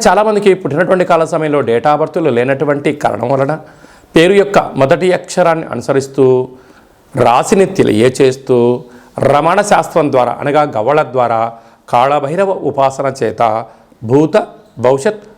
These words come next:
వర్తమానాన్ని తెలియజేయడం జరుగుతుంది. మీరు విజయం సాధించేంత వరకు కాళభైరవ స్వామి యొక్క ఆశీస్సులతో ధర్మ సందేహాలను మీకు అందజేయడం కూడా జరుగుతుంది. అలాగనే మీ అబ్బాయి కానీ,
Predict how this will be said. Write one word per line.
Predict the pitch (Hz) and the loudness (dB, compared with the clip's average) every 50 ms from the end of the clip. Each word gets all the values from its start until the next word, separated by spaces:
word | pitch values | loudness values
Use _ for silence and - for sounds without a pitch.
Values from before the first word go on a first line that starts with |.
| _ _ - | _ _ -6
వర్తమానాన్ని | 143 135 - 220 190 180 170 160 147 135 131 123 117 113 113 - - - - | -6 0 0 0 2 2 0 0 -2 -4 -4 -6 -8 -10 -12 -14 -20 -6 -4
తెలియజేయడం | - 104 104 101 113 117 131 135 139 151 151 | -4 -4 -2 -4 0 2 2 2 2 2 0
జరుగుతుంది. | 151 151 151 151 175 175 185 214 208 - - - - - _ | 0 0 -2 -4 -4 -4 -4 -6 -8 -14 -20 -20 -20 -4 _
మీరు | - 180 185 165 143 | 2 2 4 4 2
విజయం | 143 139 214 220 220 | 2 2 2 0 2
సాధించేంత | 214 196 170 151 160 160 160 - 151 139 135 131 135 | 2 0 0 0 -2 -6 -2 -2 -2 -2 -2 -2 0
వరకు | 123 123 120 120 - 196 165 120 98 - - - - _ - | 2 2 2 2 0 0 0 0 -6 -10 -18 -20 -20 _ 0
కాళభైరవ | - 131 143 160 165 180 180 175 165 - | 0 2 2 2 2 2 2 0 0 0
స్వామి | 170 143 143 139 | -2 0 0 0
యొక్క | 127 127 - 123 120 120 | -2 0 -2 -2 0 -2
ఆశీస్సులతో | 113 - - 135 117 127 123 - 131 113 107 113 - - - - - - - _ - | -4 -4 -6 -4 -4 -4 -2 0 0 0 0 -2 -6 -10 -20 -20 -20 -20 -20 _ -6
ధర్మ | 131 127 143 180 202 | -2 0 2 2 2
సందేహాలను | 196 196 180 147 151 151 135 135 127 123 123 120 120 | 2 0 -2 0 0 0 0 0 0 -2 -2 -2 -4
మీకు | 117 - 202 208 208 - - | -4 -4 -4 -6 -6 -8 -8
అందజేయడం | - 135 143 156 143 135 135 117 113 120 | -4 0 0 0 2 2 0 0 0 -2
కూడా | 143 185 - - - - - _ - | -4 -6 -8 -10 -20 -20 -18 _ 0
జరుగుతుంది. | 131 127 113 104 - - 107 - - - - _ _ _ - - _ - - - _ - | 0 2 2 0 -6 -8 -10 -10 -12 -18 -20 _ _ _ -20 -20 _ -20 -20 -20 _ 0
అలాగనే | - 202 220 214 214 208 190 156 135 135 139 139 135 - - - - - - - - - - - - - - - - - - - _ - _ - | 2 2 2 2 2 0 0 0 0 -2 -4 -6 -8 -12 -18 -20 -20 -20 -20 -20 -20 -20 -20 -20 -20 -20 -20 -20 -20 -20 -20 -20 _ -20 _ 2
మీ | 220 190 196 | 2 2 4
అబ్బాయి | - 151 143 147 220 233 | 2 0 0 2 0 0
కానీ, | - 233 233 214 208 208 | 0 -2 -2 -2 -2 -4